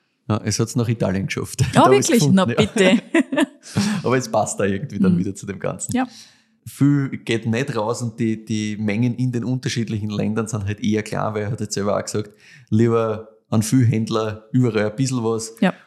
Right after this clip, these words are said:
Speaker 1: und er will nicht einen Händler dann riesig viel verkaufen.
Speaker 2: Mhm.
Speaker 1: Der Punkt ist, es wird wahrscheinlich eher schlechter, weil er gesagt hat,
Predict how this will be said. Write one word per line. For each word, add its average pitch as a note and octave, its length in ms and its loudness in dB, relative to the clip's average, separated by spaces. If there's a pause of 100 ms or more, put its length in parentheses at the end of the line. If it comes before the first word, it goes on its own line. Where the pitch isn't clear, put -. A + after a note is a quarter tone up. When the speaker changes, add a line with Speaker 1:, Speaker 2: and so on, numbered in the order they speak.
Speaker 1:
und A2 160 0
er G#2+ 140 0
will A2 80 -2
nicht G#2+ 160 -4
einen F#2+ 200 -6
Händler G2+ 300 -2
dann F#2+ 320 -6 (680)
riesig A2 340 2
viel B2 240 2
verkaufen. A2 600 -4 (100)
Speaker 2:
Mhm. G#3+ 220 6 (400)
Speaker 1:
Der A2+ 80 2
Punkt C3+ 360 0
ist, A2+ 120 -6
es A2 180 -6
wird B2 180 -4
wahrscheinlich G#2+ 800 -4 (160)
eher G#2+ 420 2
schlechter, A2+ 920 -4 (640)
weil A2 580 0
er G#2+ 120 -2
gesagt G#2+ 400 -4
hat, A2 180 -2